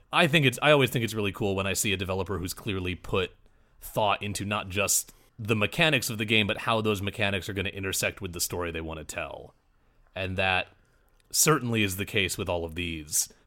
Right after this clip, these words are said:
So yeah, I hope that gave you all something to think about. Let us know, uh, on Twitter or in the comments. Thank you all so much for listening to, uh,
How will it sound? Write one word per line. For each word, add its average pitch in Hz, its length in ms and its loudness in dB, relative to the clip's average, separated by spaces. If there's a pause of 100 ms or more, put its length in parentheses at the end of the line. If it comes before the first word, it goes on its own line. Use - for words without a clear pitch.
(120)
So 190 120 0
yeah, 294 180 0
I 107 60 0
hope 127 180 0
that 143 240 -2
gave 143 220 0
you 156 200 0
all 151 280 0
something 165 260 -4
to 160 80 -4
think 180 160 -6
about. 87 320 -6
Let 123 100 0
us 147 160 2
know, 143 460 2
uh, 123 260 2
on 123 200 -4
Twitter 143 480 -2
or 113 200 0
in 107 140 -4
the 110 60 -6
comments. 117 760 -4 (220)
Thank 170 240 6
you 165 100 6
all 151 100 8
so 143 160 6
much 131 160 4
for 123 140 2
listening 110 540 2
to, 98 260 0
uh, 95 260 4